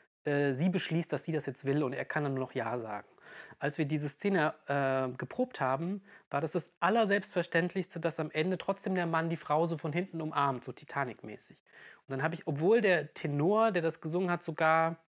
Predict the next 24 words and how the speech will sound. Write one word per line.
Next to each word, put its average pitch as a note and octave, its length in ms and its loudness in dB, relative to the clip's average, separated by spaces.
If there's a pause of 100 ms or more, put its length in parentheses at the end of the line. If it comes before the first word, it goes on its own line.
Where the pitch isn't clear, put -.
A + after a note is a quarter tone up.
(540)
wenn D3+ 240 0
nicht F3 180 0
kleiner, F3 360 4
dann F3+ 140 2
auf D#3+ 160 -4
jeden F#3+ 100 2
Fall F3+ 220 2
nicht F#3+ 160 0
größer D#3 480 2
war C#3 100 4
als C#3 180 -2
die C#3+ 60 -8
Sopranistin. C#3+ 680 -2
Also A2 160 -4
es - 140 -4
war C#3 80 4
gar C3+ 160 2
nicht D#3 180 -4
das C3+ 140 -4
Naheliegende, C#3+ 640 2
dass B2+ 140 -6
der C3 120 -2
Größere D3 440 2
de-, C#3+ 160 0